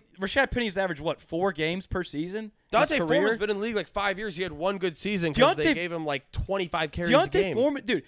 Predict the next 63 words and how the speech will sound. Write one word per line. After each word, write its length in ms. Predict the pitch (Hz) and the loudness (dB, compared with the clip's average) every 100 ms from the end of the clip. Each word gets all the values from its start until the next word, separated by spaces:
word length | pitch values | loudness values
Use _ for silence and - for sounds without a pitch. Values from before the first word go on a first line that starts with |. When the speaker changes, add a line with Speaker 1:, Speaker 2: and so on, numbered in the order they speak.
| _ | _
Speaker 1:
go 160 | - 302 | -2 -2
look 140 | 370 311 | 0 -4
at 80 | |
Deontay 420 | - 220 233 233 214 | -2 2 2 0 -4
Foreman's 340 | 202 208 160 | -4 -4 -4
second 400 | - - 233 233 | -8 -4 -2 -2
half 240 | 202 202 - | -2 -2 -2
of 80 | 175 | -6
the 60 | |
year 100 | 185 | -4
stats 320 | 151 - 165 | -4 -2 2
Speaker 2:
Yeah, 60 | 220 | 2
he 60 | 247 | 2
was 80 | 127 | 0
Speaker 1:
last 140 | 120 | -4
year. 80 | 175 | 0
Speaker 2:
great. 300 | 277 180 120 | 0 0 -6
Speaker 1:
He 80 | - | -6
was 160 | 247 214 | -2 2
awesome. 560 | 302 453 - - - _ - | 2 2 -4 -10 -14 _ -4
Speaker 2:
Yeah, 100 | 269 | -2
he 60 | |
was 100 | 175 | -2
great. 260 | - 294 190 | 2 4 4
Go 120 | 208 | 4
look 140 | 277 294 | 4 4
at 100 | 208 | 2
Speaker 1:
Yeah. 80 | 247 | 0
Speaker 2:
DeAndre 160 | 233 | 0
Swift 360 | 202 - 320 311 | -2 0 0 0
when 80 | 196 | -2
they 100 | 180 | 0
gave 140 | 226 | -2
him 60 | 202 | -2
a 20 | |
ton 180 | 226 214 | -4 -6
of 60 | |
carries. 480 | 208 277 143 104 - _ | -2 -2 -2 -6 -16 _
He 80 | - | -12
was 80 | 220 | -8
Speaker 1:
He, 60 | |
he 40 | 208 | -4
Speaker 2:
great. 300 | 220 320 240 | 2 2 2
Speaker 1:
was 80 | 240 | -2
good 0 | |
too, 20 | |
but 80 | 160 | 0
that, 240 | 190 - 190 | 0 0 0
but 160 | 208 | -2
we're 60 | 202 | -2
saying 320 | - 247 175 139 | 2 2 0 -6
groups. 640 | 139 147 269 185 - - _ _ _ | -4 0 0 0 -4 -20 _ _ _
That's 220 | - 226 | -6 -6
one 420 | 151 156 214 277 | -8 -2 0 0
running 340 | 185 214 240 180 | 2 0 0 -2
back 300 | 143 135 135 _ _ | -2 -2 -4 _ _
for 100 | 165 | -8
the 80 | 165 | -4
Speaker 2:
Rashad 220 | 190 208 | 0 0
Speaker 1:
Eagles. 140 | 202 | 0
Speaker 2:
Penny, 280 | 214 247 170 | 0 0 0
Kenneth 340 | - 180 196 | -2 -6 -4
Gainwell. 500 | - 226 226 156 117 | -2 -2 0 -2 -4